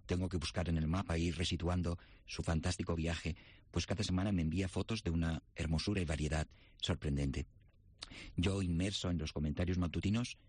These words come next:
me saca del trabajo con un sencillo "Buenos días desde Australia, con amor". "Gracias", le contesté, "ven pronto que te añoro". Cuando los tenemos lejos, nos damos cuenta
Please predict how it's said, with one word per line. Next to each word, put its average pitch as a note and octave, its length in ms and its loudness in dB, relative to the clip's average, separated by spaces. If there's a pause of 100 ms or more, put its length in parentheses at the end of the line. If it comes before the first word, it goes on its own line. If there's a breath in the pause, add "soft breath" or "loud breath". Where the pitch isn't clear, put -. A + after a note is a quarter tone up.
(320 soft breath)
me F2+ 140 2
saca G2+ 200 -2
del F#2 140 -2
trabajo E2 460 -2 (540)
con G2+ 140 2
un G#2+ 80 2
sencillo F2 580 -2 (380)
"Buenos F#2 260 2
días D#2+ 300 0
desde D2 240 -2
Australia, D2 540 0 (340 loud breath)
con D2+ 180 0
amor". C2+ 240 -2 (960 loud breath)
"Gracias", G2+ 360 0
le D2+ 100 0
contesté, D#2+ 460 0 (340)
"ven A#2+ 200 0
pronto D2+ 380 -4
que D2+ 100 -4
te D2+ 100 0
añoro". D2 380 0 (1160 loud breath)
Cuando F#2 260 0
los D#2+ 140 -2
tenemos G#2 340 0
lejos, F2+ 500 -2 (380)
nos E2 160 0
damos G#2 240 0
cuenta D2 440 -2